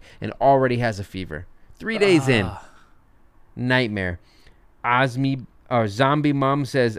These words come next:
Speaker 1: "I hate the darn back to school cold we all get." Mom and Barry, partially because of her M S, gets every fucking cold my kids bring home.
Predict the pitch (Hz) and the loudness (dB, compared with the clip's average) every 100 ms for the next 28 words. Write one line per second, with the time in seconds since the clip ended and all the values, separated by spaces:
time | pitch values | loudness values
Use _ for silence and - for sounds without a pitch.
0 | - 120 95 135 - 127 123 123 117 117 | -4 -4 -2 -4 -2 -2 0 0 2 0
1 | - 107 - 127 123 139 131 120 123 123 | -2 -12 -6 -6 -4 -4 -4 -2 -2 -2
2 | 123 123 127 - - - 147 156 139 139 | -2 -4 -4 -8 -18 -2 0 0 2 2
3 | 143 120 - - - - - - - 135 | 2 -2 -14 -20 -20 -20 -20 -12 -2 0
4 | 120 120 98 123 113 117 113 110 113 117 | 0 -6 -6 -6 -4 -2 -2 0 0 -2
5 | - 113 - - 117 117 - 117 104 - | -2 -6 -6 -6 -4 -4 -4 -6 -6 -4
6 | 107 113 104 90 101 92 101 87 95 107 | -2 -2 -4 -4 -6 -4 -4 -4 -4 -4